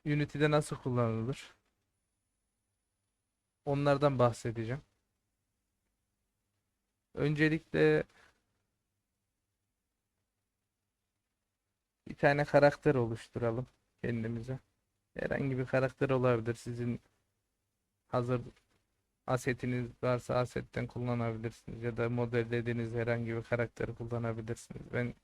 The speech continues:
direkt bir tane kapsülle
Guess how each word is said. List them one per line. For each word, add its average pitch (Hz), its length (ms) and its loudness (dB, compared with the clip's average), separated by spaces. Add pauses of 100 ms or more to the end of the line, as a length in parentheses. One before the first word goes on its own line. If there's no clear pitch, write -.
(680)
direkt 120 280 -2
bir - 1120 -20
tane 117 220 -2
kapsülle - 1120 -8